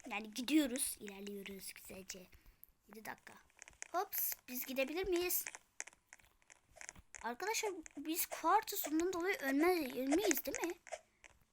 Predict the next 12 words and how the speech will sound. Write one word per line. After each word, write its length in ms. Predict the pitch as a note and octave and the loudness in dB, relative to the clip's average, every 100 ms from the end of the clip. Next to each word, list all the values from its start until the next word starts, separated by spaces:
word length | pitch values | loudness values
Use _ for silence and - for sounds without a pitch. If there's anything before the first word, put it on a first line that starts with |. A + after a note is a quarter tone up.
| - | -10
Denesek 400 | B3+ B3+ C4+ D5 | -4 0 2 4
mi 60 | - | 8
arkadaşlar? 540 | C#4+ F#4 F4+ - - - - - - - - | 8 8 6 4 -2 -8 -16 -18 -16 -16 -12
Az 280 | - D5+ - | -4 -2 0
bir 40 | |
şey 140 | B4+ A4+ | 0 2
şöyle 600 | - G4+ F4+ E4+ F4+ F4+ | 2 0 -2 2 4 6
kalalım. 420 | F#4+ F#4+ E4 F4+ - - _ - | 6 6 4 2 -4 -14 _ -8
Zaten 320 | - E4+ D#4 - - - | -4 -2 -2 -4 -10 -2
Quartus 560 | E4+ E4 D#4 - C#4 - - | 2 4 2 -2 -4 -2 -2
belki 260 | A3 A#3 B3 | -2 -2 -2
ölmeyiz. 460 | A3 A#3+ B3 - | -2 -2 -2 -4